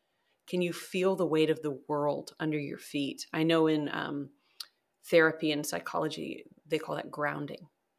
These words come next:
Can you feel the weight of your body and the gravity of the earth and, and everything, and how you, you meet the earth? Can you feel that? Are you in your body?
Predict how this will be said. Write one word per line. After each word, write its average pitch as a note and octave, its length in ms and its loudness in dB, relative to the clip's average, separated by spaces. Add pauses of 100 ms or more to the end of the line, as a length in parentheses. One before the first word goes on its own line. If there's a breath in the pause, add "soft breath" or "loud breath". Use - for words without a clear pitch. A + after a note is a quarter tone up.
Can F3 140 -4
you D#3+ 60 -2
feel A3+ 260 -2
the A3 100 -2
weight F3 200 2
of F3 100 -4
your D3 100 -8
body D3 500 2 (520 soft breath)
and D#3 120 -2
the D#3 60 0
gravity D#3 800 2 (540)
of D3 140 -6
the D#3 160 0
earth D3+ 400 -2
and, D3 360 -10
and D3+ 120 -6
everything, D#3 460 -6 (100)
and D#3+ 120 -4
how E3+ 180 -4
you, D#3+ 280 -6 (160)
you D#3 280 -8 (100)
meet D#3 440 -4 (400)
the - 140 0
earth? - 400 -4
Can E3+ 120 -6
you E3 100 -2
feel E3 720 -6
that? - 300 -8
Are F3 160 2
you F3+ 280 -2 (140)
in F3+ 240 4
your D#3 160 0
body? D3 360 -2